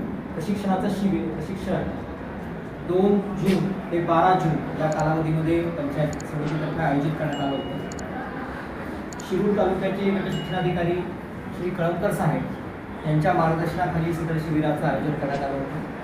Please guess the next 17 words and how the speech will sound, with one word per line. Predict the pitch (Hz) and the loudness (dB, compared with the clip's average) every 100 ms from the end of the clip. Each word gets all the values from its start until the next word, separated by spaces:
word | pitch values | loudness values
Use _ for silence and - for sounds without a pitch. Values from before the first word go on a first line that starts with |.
| - - - - - - | -8 -8 -8 -10 -8 -2
यामध्ये | 156 175 175 185 190 190 - - | 4 4 4 4 2 0 -4 -6
शिक्षण | 175 190 185 | -4 -2 0
विस्तार | 180 196 | 0 2
अधिकारी | 180 170 175 180 180 | 4 4 2 2 2
श्री | 185 - - 190 | 0 -2 -6 -6
कोंडे | 185 170 165 175 | -4 -2 0 2
साहेब | 175 175 170 175 - - - - - - - | 4 2 0 -2 -4 -8 -10 -10 -10 -10 -6
हे | 165 | 0
देखील | 165 170 185 180 185 - 165 | 2 4 4 2 0 -4 -2
नियोजनात | 160 160 165 165 | 0 2 2 2
सहभागी | - 156 151 156 | 0 0 0 2
झाले | 160 151 | 2 0
होते. | - 151 - - - - - - - - - - - - - - - - | -2 -4 -6 -6 -8 -8 -8 -6 -6 -6 -6 -8 -10 -10 -10 -10 -10 0
पुण्यातील | 165 185 185 208 208 208 - - - - - - - - - | 4 4 4 2 2 0 -4 -8 -8 -8 -10 -10 -10 -10 -10
डाएटच्या | - 160 180 180 - 196 | 2 4 6 2 2 6
अधिकारी | 165 170 185 180 180 190 - - 170 | 6 6 4 4 4 0 -4 -8 -6
अर्चना | 131 - 175 175 185 185 | -6 0 2 6 6 4